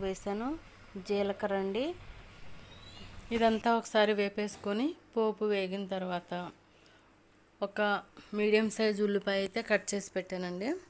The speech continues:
అది యాడ్ చేసేసాను. ఈ ఉల్లిపాయ ముక్కలు బాగా వేగక్కర్లేదండి, కొంచెం వేగితే సరిపోతుంది. దీనిలో ఒక మూడు అరటికాయలు తొక్క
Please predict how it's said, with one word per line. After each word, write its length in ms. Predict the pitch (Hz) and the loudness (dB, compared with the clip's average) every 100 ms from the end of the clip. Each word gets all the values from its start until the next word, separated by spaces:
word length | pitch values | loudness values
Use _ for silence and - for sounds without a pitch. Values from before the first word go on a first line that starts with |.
| - - 190 | -20 -18 -10
అది 120 | 185 185 | -6 -2
యాడ్ 180 | 180 175 190 | -2 -4 -8
చేసేసాను. 540 | 185 185 - 170 214 302 - - - - - - - _ _ _ - - - - - 226 | -6 -8 -8 -6 -4 -6 -10 -20 -20 -20 -20 -20 -20 _ _ _ -14 -14 -16 -20 -14 -6
ఈ 40 | 226 226 | 0 2
ఉల్లిపాయ 340 | 226 233 254 254 | 4 4 6 4
ముక్కలు 320 | 233 - 247 285 247 208 | 2 2 4 4 2 2
బాగా 280 | 202 208 226 | 4 4 2
వేగక్కర్లేదండి, 800 | 214 208 214 214 214 208 202 208 240 | 4 4 2 0 -2 -2 0 -2 -2
కొంచెం 240 | 226 214 208 202 | -2 -2 0 0
వేగితే 240 | 202 220 214 | 0 -4 -4
సరిపోతుంది. 500 | 196 190 185 196 240 208 | -4 -4 -6 -2 -2 0
దీనిలో 280 | 214 208 240 330 - - - - - 202 | 0 0 -2 -4 -10 -16 -16 -16 -6 -4
ఒక 160 | 202 220 | 0 2
మూడు 280 | 220 226 233 226 | 4 4 4 6
అరటికాయలు 720 | 208 202 214 208 214 208 214 311 392 - - - - - - - - - | 4 2 -2 0 2 2 2 0 0 -8 -20 -20 -20 -20 -20 -20 -12 -6
తొక్క 200 | 214 | -4